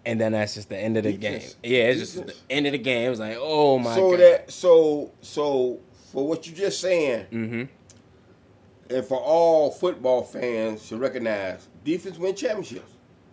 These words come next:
Speaker 1: Every time. And then going back to what you're saying with defense wins the championship, like, just looking at our team, granted, there's no excuse, like you said, with, uh, the Patriots playing seventeen rookies.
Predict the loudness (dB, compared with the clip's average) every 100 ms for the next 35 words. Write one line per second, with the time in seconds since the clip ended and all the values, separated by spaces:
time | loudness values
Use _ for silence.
0 | _ -4 6 10 10 10 6 8 4 4
1 | 0 -4 2 8 8 8 6 6 6 4
2 | 2 -4 0 2 4 2 0 0 -2 0
3 | -2 -2 0 0 0 0 -2 -4 -20 _
4 | 0 2 0 -2 -2 0 2 4 6 4
5 | 2 -2 0 -2 -2 -2 -2 -4 -2 -2
6 | -2 -4 -6 -2 -4 -4 -2 0 0 -4
7 | -8 -12 _ -6 -4 -4 -2 -2 -2 -4
8 | -6 -8 -20 _ -10 -4 -2 0 0 0
9 | -2 -2 -2 -2 -8